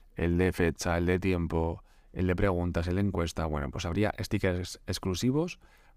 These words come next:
para esta gente que pague por la cuenta verificada. Además, tendrí-, tendrías cien estrellas al mes para asignar a otras personas que hacen contenido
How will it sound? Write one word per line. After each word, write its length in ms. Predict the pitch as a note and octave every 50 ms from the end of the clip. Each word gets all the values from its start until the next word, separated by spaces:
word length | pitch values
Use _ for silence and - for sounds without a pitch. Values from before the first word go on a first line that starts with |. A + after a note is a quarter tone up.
| - -
para 220 | - F2 F#2 G2 G2
esta 180 | - - F2+
gente 280 | - - F#2 F2+ F#2+ E2+
que 100 | F2+ E2+
pague 240 | D#2 E2 E2 F2 F2+
por 140 | - E2+
la 80 | D#2+ D2+
cuenta 240 | - E2+ F2 F2 E2+
verificada. 560 | E2+ D#2 - - - - B1 - - - - _ - - - - - - - - - -
Además, 380 | - G#2 G2+ G2+ G#2 A2 A2+
tendrí-, 300 | - B2 A#2+ A#2 A#2 -
tendrías 480 | - - G2+ G2+ G#2+ A#2 B2 C3 B2+ -
cien 240 | - - G#2+ G2 F#2+
estrellas 480 | F2+ F2 - G#2 G#2+ A2+ A#2 A2 G2+
al 80 | F#2 E2+
mes 320 | E2+ F#2+ A#2+ D3 - - - - - - - - -
para 160 | - F2+ F2+
asignar 460 | E2+ - - E2 E2 E2+ F2+ G#2 - -
a 80 | - F#2
otras 300 | F2+ - F2+ E2+ E2+ -
personas 420 | F2+ F2 F2+ F2+ F2 E2+ E2+ -
que 80 | - F2
hacen 220 | E2+ - F2+ F2+
contenido 580 | G#2+ A2 A2 A2+ G#2 G2 F#2+ F#2 G2+ B2 B2+